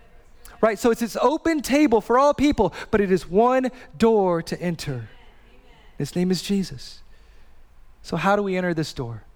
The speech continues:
How do we come to the table? Well, it's through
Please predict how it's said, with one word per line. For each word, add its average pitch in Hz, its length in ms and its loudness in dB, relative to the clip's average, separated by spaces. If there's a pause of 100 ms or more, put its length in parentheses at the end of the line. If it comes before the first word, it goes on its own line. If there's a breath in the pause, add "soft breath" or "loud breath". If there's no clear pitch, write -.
(200 loud breath)
How 208 160 2
do 226 80 2
we 226 100 -4
come 190 440 0
to 165 560 -2 (260 loud breath)
the 160 100 -6
table? 147 500 0
Well, 156 160 0
it's - 160 -6
through 151 420 -2